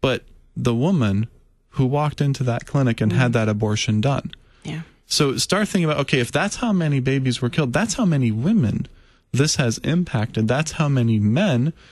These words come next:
Speaker 1: this has impacted who've been on that other end. And I guarantee you,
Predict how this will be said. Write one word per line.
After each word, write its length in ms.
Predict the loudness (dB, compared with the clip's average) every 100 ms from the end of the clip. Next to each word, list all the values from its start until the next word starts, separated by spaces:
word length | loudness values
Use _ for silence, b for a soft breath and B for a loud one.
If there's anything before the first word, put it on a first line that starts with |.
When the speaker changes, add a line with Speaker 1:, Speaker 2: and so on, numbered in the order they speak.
| B B
Speaker 1:
this 180 | -2 0
has 160 | -2 -2
impacted 560 | -2 0 -2 -2 -2 0
who've 160 | 0
been 120 | 0
on 120 | 2 2
that 120 | 0
other 240 | -2 -2 0
end. 300 | 2 0 -2 B B B -2
And 280 | 0 0 -2 -16 -20 _ -6 -2
I 80 |
guarantee 680 | 0 0 2 2 0 0 -2
you, 200 | -2 -6